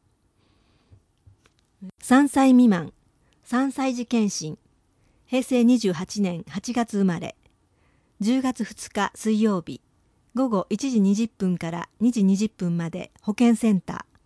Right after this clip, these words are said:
母子健康手帳、郵送している健康診査票が必要です。なお、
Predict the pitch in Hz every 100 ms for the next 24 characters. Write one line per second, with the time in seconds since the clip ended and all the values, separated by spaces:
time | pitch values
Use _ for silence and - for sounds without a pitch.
0 | _ _ _ _ _ _ _ - 247 -
1 | - 254 247 240 226 208 180 160 - _
2 | _ _ _ - 254 247 269 262 - 254
3 | 240 214 214 233 247 240 220 226 214 208
4 | 208 190 185 - - 180 170 - 190 -
5 | _ _ _ _ _ _ _ _ _ -
6 | 233 214 175